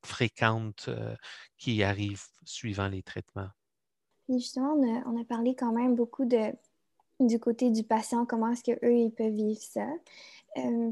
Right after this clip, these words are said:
Speaker 2: puis nous, on se demandait, même si vous semblez avoir conservé un optimisme, est-ce que parfois, euh, faire face à ces pronostics plus, euh, plus graves, euh, ça a un impact sur vous aussi,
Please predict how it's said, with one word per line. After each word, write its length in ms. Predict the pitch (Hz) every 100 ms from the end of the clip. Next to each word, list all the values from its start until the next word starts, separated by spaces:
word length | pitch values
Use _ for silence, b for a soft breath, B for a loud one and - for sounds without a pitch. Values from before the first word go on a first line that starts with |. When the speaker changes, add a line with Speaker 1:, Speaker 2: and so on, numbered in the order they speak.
| 226
Speaker 2:
puis 100 | 240
nous, 120 | 240
on 60 |
se 100 | 240
demandait, 580 | 254 226 226 240 247 226 233
même 180 | 226 233
si 180 | -
vous 120 | 247 226
semblez 500 | - 220 220 233 214
avoir 260 | 214 220
conservé 540 | - 226 226 220 240 226
un 160 | 214
optimisme, 760 | 208 - 233 226 233 262 233 226 B B B
est-ce 160 | 247 233
que 140 | 269 269
parfois, 640 | 247 240 - 269 269 269
euh, 240 | 233 226 254 b b
faire 220 | - 233 226
face 340 | - 240 254
à 40 |
ces 300 | 233 226 214 208
pronostics 680 | - 220 220 - 240 233
plus, 340 | - 233 233 -
euh, 320 | 208 202 - 254 b b _
plus 260 | - 233 226
graves, 440 | - 220 220 247
euh, 160 | 233 220
ça 120 | 220
a 40 | 214
un 100 | 208
impact 380 | 208 226 226 -
sur 140 | 226
vous 340 | 220 226 240
aussi, 120 | 233